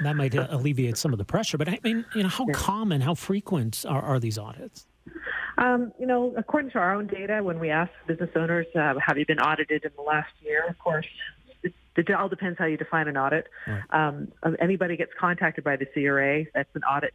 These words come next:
Speaker 2: to them, right? 'Cause the C R A is calling you, then there's something wrong.
Speaker 1: Mm-hmm.
Speaker 2: But that's not always an audit,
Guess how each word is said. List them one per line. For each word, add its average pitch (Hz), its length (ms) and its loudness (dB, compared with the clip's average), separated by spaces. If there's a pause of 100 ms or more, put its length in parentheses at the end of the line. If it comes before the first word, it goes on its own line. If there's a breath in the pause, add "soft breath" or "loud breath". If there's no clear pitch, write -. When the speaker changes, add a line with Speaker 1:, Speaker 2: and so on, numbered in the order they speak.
Speaker 2:
to 151 60 -4
them, 139 320 0
right? 143 260 0
'Cause 135 160 -2
the 139 180 0
C 147 120 2
R 147 100 2
A 147 60 0
is 139 80 -6
calling 147 380 0
you, 160 340 0
then 143 140 -2
there's 139 200 -4
something 147 300 -4
wrong. 143 320 0 (180 loud breath)
Speaker 1:
Mm-hmm. 107 240 -4
Speaker 2:
But 160 100 2
that's 185 220 0
not 170 140 0
always 151 240 2
an 139 80 -6
audit, 139 320 0